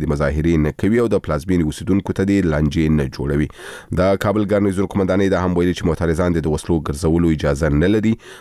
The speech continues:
د ثبات او همپالنې ډله وایي، انتخاباتو د خپلواک کمیسیون باید د هغه شاوخوا درې سوه زره رایې چې دوی جعلي بولي، له سیستم څخه وباسي. خو د انتخاباتو خپلواک کمیسیون وایي چې د قانون پر خلاف کار یې نه دی کړی.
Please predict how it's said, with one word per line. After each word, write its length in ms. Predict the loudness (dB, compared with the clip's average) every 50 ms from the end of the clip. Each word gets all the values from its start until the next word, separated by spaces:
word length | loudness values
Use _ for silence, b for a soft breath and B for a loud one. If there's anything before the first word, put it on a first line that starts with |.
| B B -4 -2 -2
د 80 | 0
ثبات 280 | 0 0 0 0 2 0 0
او 20 | 2 0
همپالنې 560 | -2 -2 -2 -2 0 0 2 2 0 0 0 0
ډله 180 | 2 2 2 2 2
وایي، 180 | 0 2 2
انتخاباتو 560 | 0 0 -2 -2 -2 0 0 0 0 0 -4 -10
د 80 | -8
خپلواک 340 | -4 0 0 2 0 0 0 0
کمیسیون 360 | 0 0 0 0 0 0 2
باید 160 | 2 0 0
د 80 | 0 0
هغه 180 | 0 -2 -2 0
شاوخوا 400 | 0 0 0 0 0 0 0 0
درې 320 | 0 0 0 0 0 0 0
سوه 180 | 0 0 0 0 0
زره 160 | 0 0 2 2
رایې 180 | 2 2 2 0 0
چې 500 | 0 -2 -2 -4 -10 -20 -18 _ -8 -4 0
دوی 120 | 0 0 2 2 2
جعلي 220 | 2 2 2 2 0
بولي، 220 | 0 0 0 0 -2
له 40 | -2 -4 -6
سیستم 260 | -6 -4 -2 -2 -2
څخه 200 | -2 -4 -6 -2 -2 -2
وباسي. 420 | 0 0 0 0 0 0 -2 -2
خو 160 | -2 -2 -2 -2
د 80 | -2
انتخاباتو 420 | -2 -4 -2 0 0 0 -2 -4 -6
خپلواک 280 | -4 0 0 0 0 0 -2
کمیسیون 340 | 0 0 0 0 0 2 2 2
وایي 140 | 2 0 0
چې 580 | -2 -2 -2 -4 -12 -20 -20 _ -14 -6 -2 0
د 140 | 0 0 0 -2 -4 -4
قانون 320 | 0 2 2 2 4 2 2 0 -2 -4 -4
پر 180 | -8 -8 -8 -4 -2
خلاف 340 | 0 0 0 0 -2 -4 -6
کار 220 | -8 -6 -4 -2 0 0
یې 100 | 0 0 -2 -4 -2 0 0 0
نه 160 | 0 -2 -6 -8
دی 100 | -8 -6 -4 -2
کړی. 280 | -2 -2 -4 -6 -10